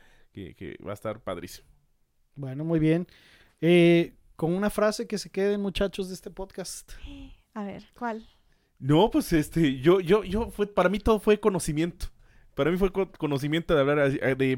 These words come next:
Speaker 1: temas de marketing que, pues, no es mi área de especialidad y aprendí mucho sobre esto del B two B, de que no necesariamente siempre va a ser para un consumidor directo, sino que entre en las empresas, pues, se venden servicios, se venden productos y a veces es muy difícil, ¿no? Es, para mí ese es el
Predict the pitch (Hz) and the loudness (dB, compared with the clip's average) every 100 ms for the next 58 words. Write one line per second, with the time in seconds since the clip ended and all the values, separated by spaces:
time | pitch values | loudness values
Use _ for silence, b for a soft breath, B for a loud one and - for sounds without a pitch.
0 | 123 160 170 147 143 156 170 151 139 110 | 0 0 2 0 2 2 0 -6 -6 -12
1 | - 87 110 131 135 139 131 135 127 117 | -12 -18 -10 -8 -8 -6 -4 -4 -6 -10
2 | 117 117 127 123 - b b b b - | -8 -6 -6 -10 -12 b b b b -4
3 | - 127 131 151 160 156 151 135 120 117 | 0 0 0 0 0 0 0 -2 -2 -2
4 | 107 - 131 - 139 120 113 123 135 139 | -2 2 2 6 6 6 6 2 -2 -2
5 | 139 143 139 b b b - 120 - 120 | -2 -4 -6 b b b -4 -4 -2 0
6 | 135 147 143 147 139 139 131 143 127 - | 2 2 2 0 0 -2 0 -2 -2 -4
7 | 143 131 127 123 127 123 113 104 92 131 | -6 -4 -4 -4 -4 -4 -2 -4 -6 -6
8 | 139 143 131 131 123 120 123 127 127 127 | -6 -6 -6 -6 -10 -8 -10 -10 -12 -12
9 | - 127 131 117 - 110 110 113 117 113 | -14 -16 -14 -14 -12 -12 -10 -8 -6 -6
10 | 131 120 170 165 147 147 139 _ b b | -6 -2 0 0 -2 -6 -8 _ b b
11 | b 135 143 143 151 139 131 139 135 131 | b -4 0 0 0 -4 -4 -4 -8 -8
12 | 123 131 127 127 123 - 139 110 120 131 | -8 -8 -8 -8 -8 -10 -8 -6 -6 -8
13 | 139 143 135 226 123 117 214 131 131 156 | -6 -6 -6 -8 -8 -10 -10 -4 -4 -4
14 | 151 165 165 196 202 - 196 147 | -4 -2 0 0 0 0 -4 -2